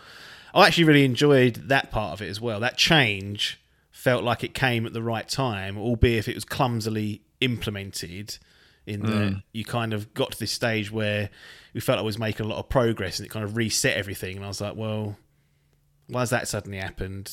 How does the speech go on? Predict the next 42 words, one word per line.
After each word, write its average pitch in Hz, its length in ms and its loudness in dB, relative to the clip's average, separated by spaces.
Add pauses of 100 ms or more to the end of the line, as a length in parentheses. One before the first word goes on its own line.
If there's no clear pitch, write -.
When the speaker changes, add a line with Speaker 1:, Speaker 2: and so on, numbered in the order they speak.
(220)
Speaker 1:
You - 320 10
know, 104 260 0
but 160 100 8
outside 180 360 12
of 127 80 8
that, 120 160 4
once 156 240 4
we 135 100 2
s-, - 300 -4
once 147 260 -2
you 123 60 -8
kind 123 160 -2
of 117 140 -2 (120)
reset 123 460 2
and 110 100 -6
you 110 80 -4
go 113 140 -2
into 110 220 -6
these 110 160 -2
world 117 380 4
Speaker 2:
Mm. 95 60 -4
Speaker 1:
tiers, 101 540 -4 (260)
which - 200 -6
have 104 320 -6
a - 40 -10
cap - 380 4
on 110 120 0
the 104 60 -4
gear 113 220 0
score 107 320 -2
for 101 80 -12
the 107 100 -4
enemies, 98 540 -8 (760)
it 170 140 6
made 180 240 8
sense. 120 380 4
But 139 80 0
I 160 80 8
do 214 260 6
feel 190 300 6
like 113 240 2
both 143 220 8